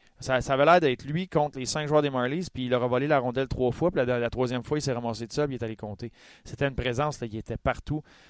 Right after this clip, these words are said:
Puis c'est, c'est ce qu'il est capable d'apporter présentement. Euh, le premier but d'Alain,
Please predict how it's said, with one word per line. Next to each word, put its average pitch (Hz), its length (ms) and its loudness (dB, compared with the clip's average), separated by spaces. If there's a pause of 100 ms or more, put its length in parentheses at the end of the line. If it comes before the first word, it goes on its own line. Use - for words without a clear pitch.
(140)
Puis 120 200 -4
c'est, 135 260 0 (420)
c'est - 180 0
ce 147 60 -4
qu'il - 80 -4
est 135 40 -4
capable 151 300 4
d'apporter 139 420 0
présentement. 127 480 -2
Euh, 143 320 0 (320)
le 127 100 0
premier 147 300 0
but 165 260 -4
d'Alain, 143 380 2